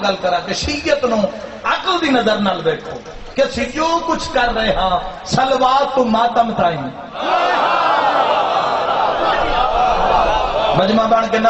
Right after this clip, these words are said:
بولے آئے، نہ مجمع نال گل کرن دا دیا، قوم دے نال گل کرن دا دیا۔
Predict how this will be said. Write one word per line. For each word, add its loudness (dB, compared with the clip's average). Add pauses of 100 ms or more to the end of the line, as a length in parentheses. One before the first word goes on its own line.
بولے 0
آئے، 4
نہ -2
مجمع 0
نال 0
گل 0
کرن 0
دا 2
دیا، 0
قوم 2
دے 4
نال 2
گل 0
کرن 0
دا 4
دیا۔ -2